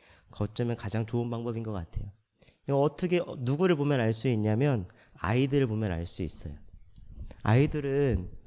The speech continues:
되게 행복하게 살거든요. 그러니까 작은 거 하나 있으면 그거 갖고 굉장히 행복해해요. 따질 게 많지 않아요.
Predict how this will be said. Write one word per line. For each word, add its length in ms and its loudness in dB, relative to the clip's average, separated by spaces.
되게 200 10
행복하게 480 6
살거든요. 600 4
그러니까 240 4
작은 440 4
거 100 4
하나 280 4
있으면 640 2
그거 240 4
갖고 340 -4
굉장히 380 -2
행복해해요. 720 -4
따질 340 6
게 160 2
많지 420 2
않아요. 400 0